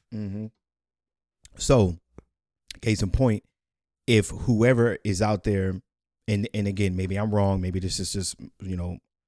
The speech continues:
monkey babble on my end, but if this is true, and, and, and I do believe that I don't think kids know what they like, and I think that they're just impressionable, whoever's running TikTok,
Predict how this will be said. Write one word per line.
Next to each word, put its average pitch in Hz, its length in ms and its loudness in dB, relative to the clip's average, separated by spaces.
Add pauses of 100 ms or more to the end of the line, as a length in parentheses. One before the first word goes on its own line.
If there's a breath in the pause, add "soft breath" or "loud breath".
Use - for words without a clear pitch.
(200)
monkey 104 280 0
babble 90 360 -2
on 87 80 -4
my 101 160 0
end, 85 240 -4 (360)
but 95 280 2 (1500)
if 98 200 2
this 113 240 2
is 104 180 -2
true, 104 680 2
and, 101 260 -2
and, 95 460 -4
and 98 240 -2
I 98 240 -2
do 113 280 2
believe 98 320 0
that 95 120 -4
I 95 100 -10
don't 95 160 -6
think 90 220 -6
kids 98 360 -4
know 98 160 -2
what 92 120 -4
they 90 120 -6
like, 90 260 -6
and 90 100 -6
I 92 60 -6
think 92 160 -10
that 90 120 -8
they're 98 100 -6
just 87 220 -10
impressionable, 87 600 -4 (640)
whoever's 113 400 2
running 101 200 -4
TikTok, 95 580 -4